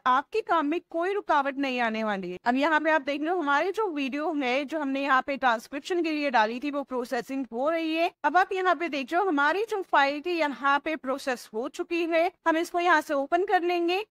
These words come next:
और आप यहाँ पे देख लो कि हमारे पास पूरे की पूरी ट्रांसक्रिप्ट रेडी है,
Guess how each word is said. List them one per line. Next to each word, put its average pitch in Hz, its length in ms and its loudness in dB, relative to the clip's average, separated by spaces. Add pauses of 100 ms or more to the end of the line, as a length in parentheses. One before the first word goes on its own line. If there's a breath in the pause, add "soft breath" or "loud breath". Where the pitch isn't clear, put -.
और 285 120 2
आप 370 220 4
यहाँ 370 220 2
पे 330 140 -2
देख 277 300 -4
लो 294 180 0
कि 339 100 -4
हमारे 285 460 2
पास 269 640 0 (100)
पूरे 294 360 -4
की 349 140 -2
पूरी 302 340 -2
ट्रांसक्रिप्ट 277 920 -2
रेडी 240 400 -2
है, 262 380 0